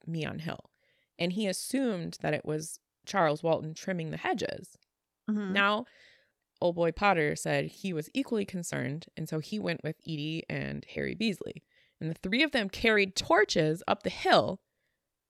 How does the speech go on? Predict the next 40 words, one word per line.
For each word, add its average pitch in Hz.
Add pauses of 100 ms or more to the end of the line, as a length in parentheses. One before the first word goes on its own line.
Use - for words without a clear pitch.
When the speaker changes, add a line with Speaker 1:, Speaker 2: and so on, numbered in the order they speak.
(180)
Speaker 1:
to 220
the 190
point 208
where 170 (140)
Charles 160
had 165
last 147
been 156
seen. - (500)
That's -
why 311
I 262
asked 214
you 208
to 190
go 180
on 156
a 165
side 277
quest - (420)
about 208 (720)
flashlights. - (340)
Speaker 2:
Yeah, 254
Speaker 1:
Because 262
they 370
Speaker 2:
so 226
Speaker 1:
had 214
fucking 269
torches, 196
and -
it 254
was 254
nineteen 220
forty-five. 208
Is 294
that 359
right? 240 (400)
Speaker 2:
This, -
well, 339 (120)
okay. 196